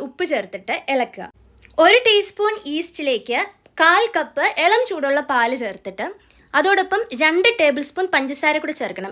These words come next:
ഈസ്റ്റ് ആക്ടിവേറ്റ് ആകാൻ. ഇതൊരു പത്ത് മിനിറ്റ് അടച്ചു വെച്ച് അതിങ്ങനെ പതഞ്ഞ് പൊങ്ങി കഴിയുമ്പം അതാണ് നമ്മൾ ഇതിലേക്ക് ആഡ് ചെയ്ത് കൊടുത്തത്. ഒപ്പം രണ്ട് ടേബിൾ സ്പൂൺ വെജിറ്റബിൾ ഓയിൽ. ഞാനിവിടെ സോയാബീൻ ഓയിലാണ് യൂസ് ചെയ്തത്. നിങ്ങൾക്ക് സൺഫ്ലവർ ഓയിൽ യൂസ് ചെയ്യാം. കോക്കനട്ട് ഓയിൽ ഉപയോഗിക്കരുതെന്ന് മാത്രമേ ഉള്ളൂ.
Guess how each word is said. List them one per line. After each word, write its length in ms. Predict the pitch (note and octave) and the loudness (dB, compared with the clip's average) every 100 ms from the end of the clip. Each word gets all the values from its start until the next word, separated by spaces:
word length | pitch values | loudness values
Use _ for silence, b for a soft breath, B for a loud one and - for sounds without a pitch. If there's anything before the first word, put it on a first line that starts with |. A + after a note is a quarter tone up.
| C#4 | -6
ഈസ്റ്റ് 220 | D4 - B3+ | -6 0 0
ആക്ടിവേറ്റ് 440 | A3 C#4+ C4 A#3+ | 0 -4 -4 -4
ആകാൻ. 180 | E3+ D#3 _ b b A4 | -6 -8 _ b b 6
ഇതൊരു 200 | B4 A#4+ | 6 6
പത്ത് 240 | F#4+ F#4+ A4 | 2 2 0
മിനിറ്റ് 220 | F#4 D4 C4+ | 0 2 2
അടച്ചു 240 | B3 - C#4 | 2 -2 -4
വെച്ച് 260 | F#3 G#3 A3 - E4+ | -4 -8 -8 -2 0
അതിങ്ങനെ 260 | F4+ F#4 F#4 | 0 -2 2
പതഞ്ഞ് 300 | D4+ D4+ G4 D4+ | 2 4 -2 -2
പൊങ്ങി 200 | B3+ C#4 A#3 | -4 -4 -4
കഴിയുമ്പം 400 | F3+ F3 F#3 C#4+ F4 | -4 -8 -12 -6 2
അതാണ് 260 | G#4 D#4+ A#3+ C#4+ | 4 4 2 -2
നമ്മൾ 140 | B3+ | -4
ഇതിലേക്ക് 280 | G3+ A3 F4+ F4 | -4 -4 2 2
ആഡ് 120 | E4+ | 2
ചെയ്ത് 120 | C4 G#3 | -2 -4
കൊടുത്തത്. 280 | F#3 F3 - b b b b G4+ | -6 -14 -16 b b b b 2
ഒപ്പം 280 | - B3 F4+ B3 C#4 | 2 0 0 -2 2
രണ്ട് 300 | E4 G4 B4 G#4 | 4 4 2 0
ടേബിൾ 260 | C#4 A#3+ - | -4 -4 -8
സ്പൂൺ 260 | - C#4+ - - G#3+ | -6 -8 -8 -12 -2
വെജിറ്റബിൾ 460 | D4+ - G4 F#4 D#4+ G3 | 0 0 0 0 0 0
ഓയിൽ. 200 | F#3 - _ _ - D#4+ | -4 -8 _ _ 0 2
ഞാനിവിടെ 320 | G4 G#4+ A#4 | 2 2 2
സോയാബീൻ 380 | G4+ D4+ D4+ D#4+ D#4+ | 4 2 2 -2 -2
ഓയിലാണ് 240 | D#4 C#4+ B3 | -2 -2 -4
യൂസ് 140 | A#3+ | -6
ചെയ്തത്. 200 | A3+ A3+ F#4 | -6 -2 -2
നിങ്ങൾക്ക് 200 | F#4+ F#4+ | -2 0
സൺഫ്ലവർ 420 | C4+ C4 C4+ C#4 C#4+ | -2 -2 -2 0 0
ഓയിൽ 140 | C#4 B3+ | -2 -6
യൂസ് 180 | A3+ G#3+ | -8 -10
ചെയ്യാം. 240 | G3+ C4 - _ - E4+ | -8 -8 -8 _ 2 4
കോക്കനട്ട് 420 | G4 B4 B4 C4 | 4 0 0 0
ഓയിൽ 180 | G#3+ B3 - | -2 -2 -4
ഉപയോഗിക്കരുതെന്ന് 640 | B3 C4+ C4+ C4+ A3+ A#3+ A3 | 0 2 0 -2 -4 -4 -6
മാത്രമേ 300 | G3+ G3+ F#3+ | -8 -8 -10
ഉള്ളൂ. 160 | E3+ | -10